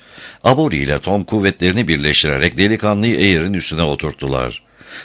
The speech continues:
Dorian'ın durduğu yerde sallandığını gören Tom,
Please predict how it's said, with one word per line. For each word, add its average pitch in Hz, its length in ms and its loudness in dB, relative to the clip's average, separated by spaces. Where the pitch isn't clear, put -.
Dorian'ın 147 500 4
durduğu 104 380 0
yerde 71 280 2
sallandığını 80 640 0
gören 76 300 0
Tom, 95 260 0